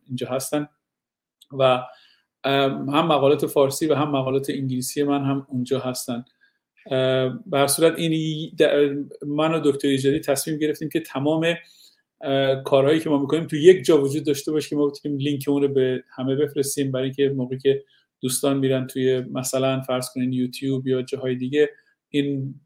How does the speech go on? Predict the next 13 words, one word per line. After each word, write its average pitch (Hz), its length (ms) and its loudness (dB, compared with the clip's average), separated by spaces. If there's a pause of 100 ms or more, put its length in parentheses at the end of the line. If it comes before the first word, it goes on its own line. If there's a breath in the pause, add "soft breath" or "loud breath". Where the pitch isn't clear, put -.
(140)
برنامه‌ها 135 480 0
یک 131 320 0
جا 143 160 4
نیست 143 380 -2
و 131 320 0
ممکنه 135 400 -4
که 143 340 0
این 139 180 -6
تسلسلش 135 840 -2
رو 143 80 2
و 139 140 0
ادامهٔ 127 400 0
بحثش 135 460 -4